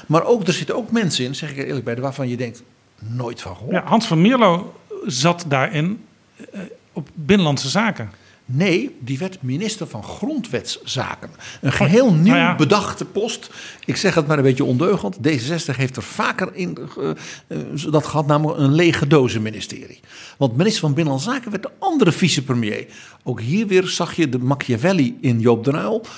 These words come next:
Speaker 1: Zijn twee vicepremiers hadden dus concurrerende, eh, eh, eh, thema's in hun portefeuille. Dan kon hij ze tegen elkaar uitspelen.
Speaker 2: Ja, dit zou later dus nog een keer herhaald worden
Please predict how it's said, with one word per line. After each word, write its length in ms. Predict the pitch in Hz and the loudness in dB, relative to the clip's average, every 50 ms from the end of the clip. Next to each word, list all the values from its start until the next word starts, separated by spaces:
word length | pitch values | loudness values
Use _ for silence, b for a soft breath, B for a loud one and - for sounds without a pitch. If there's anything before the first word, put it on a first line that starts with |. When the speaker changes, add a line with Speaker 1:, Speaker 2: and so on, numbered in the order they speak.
| B B - | B B -4
Speaker 1:
Zijn 240 | - 170 147 131 | 0 2 2 2
twee 260 | 131 - 139 135 127 - | 2 0 0 0 0 2
vicepremiers 840 | - 254 233 - 233 185 185 185 180 175 170 160 170 185 - - - - _ | 2 2 2 2 2 0 0 0 0 -2 -2 -2 -2 -2 -2 -4 -8 -10 _
hadden 360 | - 123 156 185 170 156 139 | -6 -4 -2 -2 0 0 2
dus 260 | 131 139 - - B B B B B B _ _ | 2 2 2 0 B B B B B B _ _
concurrerende, 1080 | - 214 202 185 202 - 151 135 147 180 214 226 208 190 170 156 135 135 123 117 - - - - | 2 4 4 4 4 4 4 4 4 4 2 2 2 2 4 4 4 4 2 2 0 -6 -10 -4
eh, 100 | - 139 | -2 0
eh, 920 | 127 117 117 - 107 117 131 127 - 139 131 123 120 117 - 117 127 123 120 | 0 0 0 -2 -4 -4 -6 -4 -4 -2 -2 -2 -2 -2 -2 -4 -4 -4 -4
eh, 80 | 123 123 - | -6 -4 0
thema's 720 | - 202 208 220 208 202 208 262 269 - - - - - B B B B B B _ | 0 2 2 2 0 0 -2 -2 -2 -2 -4 -4 -6 -8 B B B B B B _
in 160 | - 190 180 | 2 4 4
hun 140 | 180 180 180 | 4 4 2
portefeuille. 540 | 180 180 180 180 165 143 165 165 185 196 185 | 2 0 0 0 -2 -2 0 0 0 0 0
Dan 100 | 180 170 | -2 -2
kon 100 | 175 165 | -2 -2
hij 80 | 156 - | -2 -2
ze 60 | - | -2
tegen 180 | - 135 135 | -2 -2 -2
elkaar 200 | 143 135 - 135 | -2 -2 0 0
uitspelen. 420 | 107 98 - - - - 113 113 - - | -2 -2 -4 -8 -10 -10 -10 -10 -6 -2
Speaker 2:
Ja, 100 | 185 165 | 0 2
dit 140 | 190 190 | 2 4
zou 140 | - 190 180 | 4 4 6
later 280 | 185 214 220 202 170 151 | 6 6 4 4 2 0
dus 220 | 160 143 - - | -2 -2 -2 -2
nog 160 | 190 175 160 | -2 0 0
een 60 | 170 151 | 0 0
keer 140 | 151 160 | 0 0
herhaald 380 | 147 139 139 139 147 196 214 175 | 0 0 0 2 2 2 2 2
worden 280 | 175 160 143 139 139 | 0 0 0 -2 -4